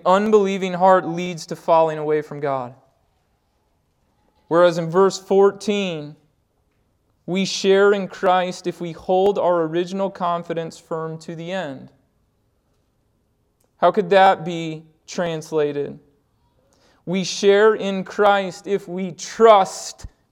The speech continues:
to the end. Verse sixteen and following, those who rebelled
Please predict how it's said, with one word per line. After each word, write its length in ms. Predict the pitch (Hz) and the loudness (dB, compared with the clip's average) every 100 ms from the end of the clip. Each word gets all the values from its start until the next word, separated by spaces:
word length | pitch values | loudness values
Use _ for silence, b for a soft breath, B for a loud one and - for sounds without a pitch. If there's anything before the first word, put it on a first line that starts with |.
| - | -10
to 640 | - 220 214 190 180 165 _ _ | -2 0 0 -2 -4 -8 _ _
the 180 | 190 208 | -2 2
end. 440 | 277 214 120 104 _ _ _ _ _ _ _ _ _ _ _ _ _ _ _ _ _ _ _ _ _ _ _ _ _ _ _ _ _ _ _ _ | 2 2 -4 -14 _ _ _ _ _ _ _ _ _ _ _ _ _ _ _ _ _ _ _ _ _ _ _ _ _ _ _ _ _ _ _ _
Verse 280 | 175 208 202 | 6 6 6
sixteen 760 | - 240 - - 226 214 196 | -2 -4 -4 -6 -4 -2 -4
and 140 | 170 170 | -8 -2
following, 640 | 214 208 208 208 185 165 | 4 6 6 2 -4 -6
those 380 | 160 196 214 202 | 0 2 2 -2
who 160 | 220 214 | -6 -2
rebelled 840 | 185 165 147 175 180 208 226 | -2 -2 2 4 6 4 2